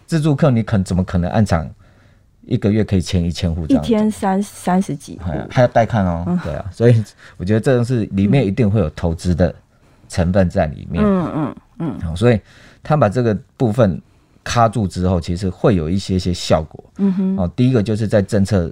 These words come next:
Speaker 1: 上路之前，可能会有换约的物件更多释出，
Speaker 2: 嗯哼。
Speaker 1: 哦，所以它供给会增加。
Speaker 2: 嗯。
Speaker 1: 那第二个，其实它会有一些吓阻的功用，就是
Speaker 2: 嗯哼。
Speaker 1: 他们大概知道说，诶，那在预售的这一块，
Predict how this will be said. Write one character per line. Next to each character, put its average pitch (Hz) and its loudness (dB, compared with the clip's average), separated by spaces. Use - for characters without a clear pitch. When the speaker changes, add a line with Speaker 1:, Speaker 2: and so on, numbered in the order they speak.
Speaker 1:
上 110 0
路 95 2
之 87 -4
前， 73 -6
可 78 -4
能 85 -2
会 101 4
有 67 -4
换 113 2
约 95 2
的 82 -4
物 107 2
件 90 0
更 92 2
多 82 -4
释 - -8
出， - -16
Speaker 2:
嗯 208 2
哼。 190 0
Speaker 1:
哦， 190 -2
所 107 0
以 98 2
它 101 4
供 95 0
给 78 -6
会 82 0
增 - -4
加。 - -4
Speaker 2:
嗯。 196 -6
Speaker 1:
那 147 2
第 165 0
二 156 4
个， 120 2
其 110 -4
实 117 0
它 120 2
会 120 4
有 85 -2
一 87 -4
些 101 -2
吓 107 2
阻 - -10
的 64 -6
功 101 0
用， 92 2
就 90 0
是 202 0
Speaker 2:
嗯 - -2
哼。 196 -6
Speaker 1:
他 135 0
们 117 2
大 113 2
概 113 2
知 104 -6
道 92 0
说， 101 -4
诶， 135 2
那 139 0
在 110 2
预 120 0
售 104 0
的 87 0
这 92 -4
一 90 0
块， 87 0